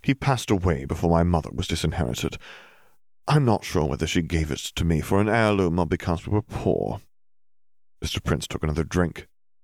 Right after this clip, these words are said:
then refilled his glass with the bottle that Harry passed to him. "I still remember what it was like, casting my first spell." Harry took a seat in his rocking chair on the other side of the room,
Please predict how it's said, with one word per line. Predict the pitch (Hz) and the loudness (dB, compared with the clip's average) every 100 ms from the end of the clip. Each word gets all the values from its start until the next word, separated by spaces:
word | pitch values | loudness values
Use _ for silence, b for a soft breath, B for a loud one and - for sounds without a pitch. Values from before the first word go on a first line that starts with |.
| _ | _
then | 82 80 | -2 0
refilled | 80 - 85 | 0 2 0
his | 85 | 0
glass | - 90 82 78 | 0 2 2 0
with | - 87 | -4 -4
the | |
bottle | 85 85 80 82 | -2 -2 0 -2
that | 92 | 0
Harry | 87 82 | 0 0
passed | - 87 85 - - | 0 -2 -4 -8 -4
to | 90 | 0
him. | 90 87 - _ _ _ _ _ - - - _ - - | 0 -4 -10 _ _ _ _ _ -20 -20 -20 _ -16 -2
"I | 143 135 | 2 2
still | - | 4
remember | 143 123 117 95 | 4 4 2 2
what | 82 | 0
it | 98 | 0
was | 101 98 | 0 2
like, | 92 71 - - - - _ _ _ _ | 2 0 -6 -12 -12 -12 _ _ _ _
casting | - 85 78 80 78 | -4 -4 -4 -4 -4
my | 78 | -4
first | - 87 78 - | -4 -4 -4 -6
spell." | - - - 85 - 131 _ _ _ _ _ _ _ - - - | -10 -8 -8 -6 -8 -12 _ _ _ _ _ _ _ -20 -20 -2
Harry | 87 82 | 0 2
took | - | 0
a | 87 | -2
seat | - 87 | 2 2
in | 87 | 2
his | 80 | 2
rocking | 95 90 87 82 | 2 2 2 0
chair | - 82 | 2 2
on | 80 | 4
the | 82 | 2
other | 85 | 2
side | - 87 | 0 0
of | 82 | 0
the | 87 | 0
room, | 92 90 85 | 2 2 2